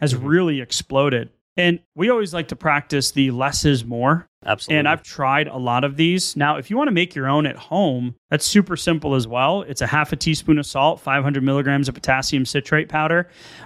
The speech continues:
Speaker 1: a quarter teaspoon of magnesium malate, and boom, you've
Speaker 2: Mm-hmm.
Speaker 1: got your own homemade, unflavored, not sure how it's gonna taste electrolyte
Speaker 2: Sure.
Speaker 1: pack. <laughs> What I love about the L M N Ts is that you're going to get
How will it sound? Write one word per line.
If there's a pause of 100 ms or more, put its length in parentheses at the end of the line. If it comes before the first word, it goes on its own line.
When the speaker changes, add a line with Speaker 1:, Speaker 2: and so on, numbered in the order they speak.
Speaker 1:
a
quarter
teaspoon
of
magnesium
malate,
and
boom, (120)
you've
Speaker 2:
Mm-hmm.
Speaker 1:
got
your
own
homemade, (520)
unflavored, (300)
not
sure
how
it's
gonna
taste (120)
electrolyte
Speaker 2:
Sure.
Speaker 1:
pack. (640)
<laughs>
What
I
love
about
the
L
M
N
Ts (240)
is
that (160)
you're
going
to
get